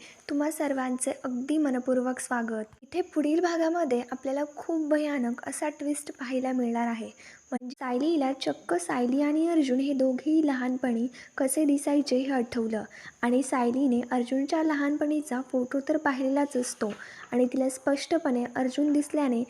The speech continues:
तिला ही गोष्ट कळली की लहान अर्जुन म्हणजे माझा नवरा अर्जुनच आहे आणि मी सुद्धा लहान तन्वी आहे. सायलीला एवढ्या सगळ्या गोष्टीचा सोक्षमोक्ष लागल्यानंतर सायलीने नेमकं काय केलं हेच आपल्याला आता व्हिडिओमधनं जाणून घ्यायचंय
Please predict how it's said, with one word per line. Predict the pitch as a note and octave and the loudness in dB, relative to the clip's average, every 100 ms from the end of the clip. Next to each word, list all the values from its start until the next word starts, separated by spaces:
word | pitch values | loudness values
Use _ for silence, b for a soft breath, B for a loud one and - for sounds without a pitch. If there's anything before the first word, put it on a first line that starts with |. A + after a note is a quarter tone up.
| B B | B B
तिला | C#4 D4+ C#4+ | 2 2 4
ही | D4 D4+ | 2 4
गोष्ट | D#4 D4+ D#4 | 2 2 0
कळली | D4+ C4+ B3+ A3+ A#3+ B B | 0 2 4 2 -4 B B
की | - E4+ C#4+ | -2 2 2
लहान | B3+ C4 C#4+ - | 2 2 0 2
अर्जुन | C#4 B3 B3+ D4+ | 2 4 2 2
म्हणजे | B3+ B3+ D4+ | 0 0 0
माझा | C#4 C4+ D4 | 0 0 0
नवरा | C#4 A#3 A#3 A3 - - | 2 0 0 -2 -6 -4
अर्जुनच | B3+ B3+ C4+ C#4 C4+ | -2 2 2 0 0
आहे | - A3 A3+ G#3+ - - | -4 -2 -4 -4 -14 -10
आणि | B3+ C4+ D#4 | -2 4 6
मी | D4 E4 | 6 4
सुद्धा | F4 E4 B3+ C4 | 4 2 4 2
लहान | C4 A#3+ C4 C#4 | 0 -2 -2 0
तन्वी | C#4 B3+ B3+ C4 | 0 0 2 0
आहे. | A#3 A3+ A3 B B - | -2 -4 -8 B B -16
सायलीला | - B3+ B3+ E4 D#4 C4+ - | -2 2 6 6 6 4 0
एवढ्या | C4+ C#4+ E4 | 4 4 2
सगळ्या | - C4+ D4 | 0 2 2
गोष्टीचा | D4 D4 D4 - D4 A#3+ C4+ | 2 0 0 -2 0 -2 -2
सोक्षमोक्ष | C#4 B3 - D#4 D#4 D#4 F4 | -2 -4 -2 0 0 0 0
लागल्यानंतर | E4 C4 B3 B3+ B3+ A#3 A3+ A3+ B B B - | 2 2 2 0 0 0 -2 -4 B B B -2
सायलीने | C4+ A#3+ B3+ C4+ A#3+ | 2 4 4 4 4
नेमकं | B3 B3 C4 - E4 | 2 0 0 -4 -2
काय | C#4+ C#4 | 0 0
केलं | C#4 C4 A#3+ B3 | 2 2 2 0
हेच | D#4+ D#4 | -2 0
आपल्याला | D4 C#4+ B3+ A#3+ | -2 2 2 2
आता | A#3 A#3+ B3+ | 0 -2 0
व्हिडिओमधनं | C4+ C4+ C4 C4 C4 C#4+ | 0 2 2 0 0 0
जाणून | C#4+ B3 A3+ A#3+ | 0 0 0 0
घ्यायचंय | B3 A#3+ A#3 G#3+ | 2 0 -2 -8